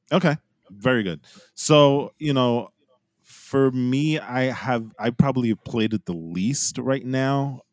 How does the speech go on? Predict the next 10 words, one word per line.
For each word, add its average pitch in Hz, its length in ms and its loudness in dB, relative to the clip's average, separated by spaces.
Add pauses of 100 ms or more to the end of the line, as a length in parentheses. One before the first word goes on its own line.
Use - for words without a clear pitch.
(120)
in 110 120 -2
terms 113 380 -4
of 101 200 2
since 104 340 -2
I, 92 100 -2 (240)
I, 90 120 -4 (340)
I - 40 -18
got 92 200 -4
it 82 100 -6
back 104 360 -6